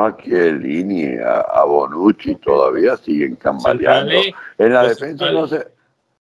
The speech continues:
Speaker 1: sé, son los que menos corren. Lo
Speaker 2: Correcto.
Speaker 1: importante es tener
Speaker 2: Y
Speaker 1: un
Speaker 2: es
Speaker 1: bastión
Speaker 2: importante,
Speaker 1: ahí.
Speaker 2: y es importante
Speaker 1: Y, y
Speaker 2: la, la experiencia a la hora de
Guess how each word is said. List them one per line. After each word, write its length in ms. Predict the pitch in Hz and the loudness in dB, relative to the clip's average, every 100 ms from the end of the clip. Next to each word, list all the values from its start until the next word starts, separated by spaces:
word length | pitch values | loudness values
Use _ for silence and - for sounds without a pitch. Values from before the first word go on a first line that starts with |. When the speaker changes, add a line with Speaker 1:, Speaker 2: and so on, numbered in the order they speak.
| _ _ _ _ _ _ _ _ _ _ | _ _ _ _ _ _ _ _ _ _
Speaker 1:
sé, 60 | - | -4
son 160 | 135 139 | 0 0
los 80 | |
que 180 | 170 156 | -2 -4
menos 300 | 113 117 135 | -2 -2 -2
corren. 500 | - 123 143 - - - _ _ _ _ | 0 0 0 -4 -8 -10 _ _ _ _
Lo 100 | 80 | -8
Speaker 2:
Correcto. 200 | 87 - | -2 0
Speaker 1:
importante 360 | 87 98 101 151 | 0 0 -2 -2
es 80 | 147 | -4
tener 260 | - 110 117 | -4 -2 0
Speaker 2:
Y 40 | |
Speaker 1:
un 60 | 131 | 2
Speaker 2:
es 80 | 139 | 2
Speaker 1:
bastión 440 | 123 - 175 127 | 2 2 0 0
Speaker 2:
importante, 160 | 135 123 | 0 2
Speaker 1:
ahí. 120 | 113 | 2
Speaker 2:
y 40 | 139 | 2
es 80 | 135 | -2
importante 640 | - _ _ 139 135 - | -10 _ _ -2 0 2
Speaker 1:
Y, 220 | - - | 2 0
y 280 | 160 143 127 - | -2 -4 -8 -8
Speaker 2:
la, 200 | 123 120 | -6 -4
la 100 | 123 | -6
experiencia 640 | 123 127 113 113 117 143 139 | -6 -6 -4 -4 -4 0 2
a 40 | |
la 120 | 123 110 | 2 2
hora 180 | 113 | 2
de 300 | 131 131 98 | 2 2 0